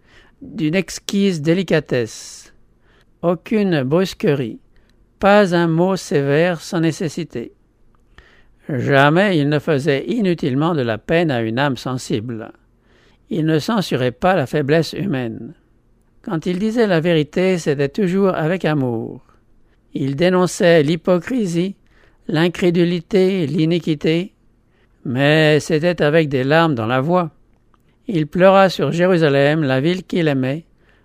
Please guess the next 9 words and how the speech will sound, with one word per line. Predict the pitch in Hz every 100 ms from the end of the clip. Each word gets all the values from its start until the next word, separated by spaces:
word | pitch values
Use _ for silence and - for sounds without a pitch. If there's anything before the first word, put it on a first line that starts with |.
| _
la | - 143 143
ville | 165 196 175
qui | - 185
avait | 147 151 170
refusé | 156 233 156 151
de | 160
le | 196
recevoir, | 165 160 139 131 147 160 165 - _ _ _
lui, | 220 135 156 185